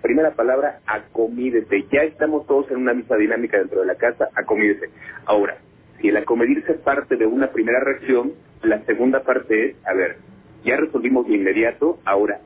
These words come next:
piensa, ¿qué está pasando alrededor?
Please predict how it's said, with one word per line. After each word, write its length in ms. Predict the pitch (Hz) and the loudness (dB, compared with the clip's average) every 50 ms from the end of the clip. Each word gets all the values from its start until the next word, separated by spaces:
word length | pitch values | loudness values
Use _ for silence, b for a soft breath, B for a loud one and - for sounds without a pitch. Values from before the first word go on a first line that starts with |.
| - _ _ _ _ - | -20 _ _ _ _ -2
piensa, 560 | 131 139 135 135 135 123 - - 92 80 - - - - - - - - - - - | 0 2 2 2 0 -2 -4 -6 -8 -10 -10 -14 -20 -20 -20 -20 -20 -20 -8 -2 2
¿qué 180 | 175 175 175 | 2 4 2
está 300 | 175 175 - - 160 156 | 2 0 -2 -4 -4 -2
pasando 720 | - - 143 - - - 131 120 120 131 127 139 156 156 - - | -2 -4 -6 -4 -2 -2 -2 0 0 0 0 0 0 -2 -4 -8
alrededor? 680 | - 104 92 101 104 98 98 101 101 101 98 95 - | -6 -6 -2 0 2 2 4 4 2 2 0 -2 -4